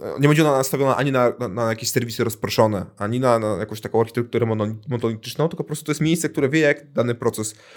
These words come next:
wykonać. I de facto, jak się weźmie na przykład książkę Enterprise Integration Patterns, no to wyjdzie nam, że, mm, proces manager to jest, y, wzorzec integracyjny,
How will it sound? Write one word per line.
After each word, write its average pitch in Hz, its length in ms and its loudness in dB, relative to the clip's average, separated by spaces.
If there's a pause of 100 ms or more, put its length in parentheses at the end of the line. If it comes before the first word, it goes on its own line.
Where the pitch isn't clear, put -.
(200)
wykonać. 107 600 0 (440)
I 123 140 -4
de 123 140 0
facto, 175 300 4
jak 170 80 -2
się 143 80 -4
weźmie 151 180 0
na 147 60 -4
przykład - 160 -16
książkę 139 520 2
Enterprise 135 520 2
Integration 127 380 -2
Patterns, 147 540 0
no 131 140 -8
to 143 120 4
wyjdzie 165 300 4
nam, 143 160 2
że, 143 380 -2 (120)
mm, 123 320 -14
proces 143 240 0
manager 143 340 6
to 156 100 -2
jest, 156 300 -4
y, 160 380 0
wzorzec 175 440 0
integracyjny, 180 640 2